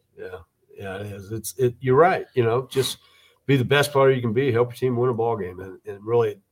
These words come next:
when it, when it comes right down to it, what coach doesn't want that guy on their team?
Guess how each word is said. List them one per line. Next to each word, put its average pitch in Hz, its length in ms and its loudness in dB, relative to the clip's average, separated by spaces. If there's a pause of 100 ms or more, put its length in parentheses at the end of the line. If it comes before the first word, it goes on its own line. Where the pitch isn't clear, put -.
when 110 180 -6
it, - 80 -14
when 110 140 -8
it - 80 -14
comes 127 260 -2
right 120 160 -2
down 117 220 2
to 123 180 0
it, - 160 -6
what 135 240 -4
coach - 340 -6
doesn't 107 260 -8
want 110 180 -6
that 98 140 -14
guy 101 120 -12
on 98 100 -14
their 92 100 -18
team? 87 220 -20